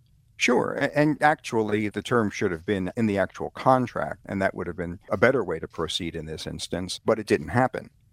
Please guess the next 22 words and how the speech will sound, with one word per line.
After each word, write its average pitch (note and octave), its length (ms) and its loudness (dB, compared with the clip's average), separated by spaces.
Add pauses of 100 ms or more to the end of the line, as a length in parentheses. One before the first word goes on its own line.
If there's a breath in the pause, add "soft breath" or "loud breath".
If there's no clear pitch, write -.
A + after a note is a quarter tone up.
(140)
And A2 200 -4
at D3+ 160 4
the D#3+ 100 4
end F3 160 4
of D3 60 -2
the A2 80 0
day, G2+ 580 2 (200)
the A2+ 100 4
license B2 640 0
that F#2+ 240 2
the F#2 100 0
contractor F#2+ 640 -2
put - 180 -8
in E2+ 80 -16
the D2+ 60 -8
box A2 360 2
was G#2 140 -4
the A#2 80 0
only A2+ 200 0
license F#2+ 760 -2
that F#2+ 260 0
was F2 420 -8